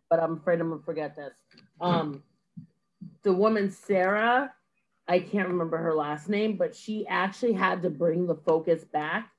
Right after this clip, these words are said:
to bipoc communities because they started getting into really talking about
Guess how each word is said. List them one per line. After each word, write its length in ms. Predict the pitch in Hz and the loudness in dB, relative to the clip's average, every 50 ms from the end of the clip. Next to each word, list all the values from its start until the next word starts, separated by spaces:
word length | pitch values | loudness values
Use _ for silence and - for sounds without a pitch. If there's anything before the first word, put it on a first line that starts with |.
| _ | _
to 80 | - 196 | -6 -6
bipoc 600 | 160 147 165 160 156 160 160 180 170 165 160 - | -4 -2 -2 0 0 0 0 0 0 -2 -2 -2
communities 680 | - 170 160 156 156 160 175 196 220 247 262 285 302 294 - _ _ _ _ _ _ - | -4 -4 -2 -2 0 0 2 2 2 2 2 2 0 -2 -4 _ _ _ _ _ _ 0
because 280 | - 202 190 208 202 170 | 0 2 4 4 2 2
they 160 | 160 190 180 | 2 0 -2
started 500 | 175 - - 180 175 170 185 180 175 165 | -2 0 0 2 2 2 2 0 0 2
getting 340 | 165 175 170 170 180 175 170 | 2 2 2 2 0 -2 -2
into 280 | 165 165 170 208 202 | -4 -4 -2 -2 -2
really 300 | 160 147 170 170 160 160 | 0 0 0 2 0 -2
talking 500 | 156 - 160 160 160 165 - 185 175 175 | -2 -2 0 0 0 0 0 -2 -2 -2
about 460 | 165 156 156 160 160 160 156 156 - | 0 0 2 2 2 2 2 0 -2